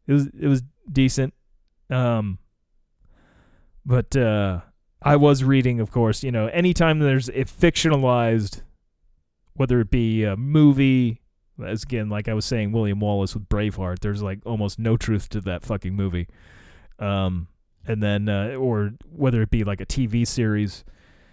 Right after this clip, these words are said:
they're going to usually change things that are not, it's not how it happened in real life. And, you know, and a lot of times there's no way for them to know what exactly happened for them to dramatize certain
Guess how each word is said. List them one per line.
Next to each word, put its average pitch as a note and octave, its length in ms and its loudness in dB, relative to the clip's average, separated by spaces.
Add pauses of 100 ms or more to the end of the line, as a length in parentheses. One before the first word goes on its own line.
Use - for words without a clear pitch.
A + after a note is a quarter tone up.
(840)
they're A#3 480 4
going G3 400 2
to D3 320 2 (160)
usually C3 420 0
change A2+ 460 0
things - 560 -4 (160)
that B2+ 180 -2
are C#3 80 2
not, D3 480 0 (720)
it's - 260 0
not F3 460 0
how C#3 240 2
it B2 100 -2
happened B2 420 0
in A2+ 120 -2
real A2 200 0
life. G#2 280 -4
And, D3 260 -8
you F3 80 2
know, E3 380 4 (180)
and - 480 -2
a - 20 4
lot F3+ 200 4
of D#3 80 2
times D3+ 420 4
there's D3 300 2
no D#3 100 2
way D#3 240 4
for G3+ 420 0
them C#3 200 2
to G2+ 40 -4
know G2+ 300 0
what G2+ 220 0
exactly G2+ 500 -4
happened G2+ 320 -2
for G#2+ 220 -2
them G2 140 -2
to G#2+ 100 -4
dramatize G2+ 760 -4
certain G#2+ 520 -4